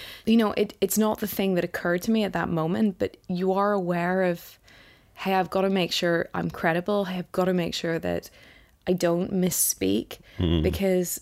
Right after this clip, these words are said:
Speaker 1: how easy is it to, you know, say something that's,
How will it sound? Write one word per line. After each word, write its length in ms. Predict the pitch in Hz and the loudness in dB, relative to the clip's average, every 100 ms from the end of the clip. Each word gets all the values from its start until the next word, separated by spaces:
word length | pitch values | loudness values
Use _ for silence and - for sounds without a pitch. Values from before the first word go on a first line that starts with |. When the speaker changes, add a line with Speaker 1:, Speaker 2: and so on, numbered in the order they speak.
| - - | -12 -6
Speaker 1:
how 120 | 202 | -2
easy 480 | 202 190 190 202 190 | 0 2 2 2 2
is 140 | 180 | 2
it 320 | 175 165 - - | 0 -2 -4 -6
to, 480 | 185 170 165 165 - | -2 0 0 -2 -2
you 160 | 185 | -2
know, 260 | 170 160 160 - _ - - _ _ - | -2 -2 -6 -10 _ -20 -20 _ _ -6
say 260 | - 180 | 0 2
something 440 | 175 180 175 175 165 | 2 -2 -2 -2 -2
that's, 420 | 160 - - - | -4 -2 -4 -4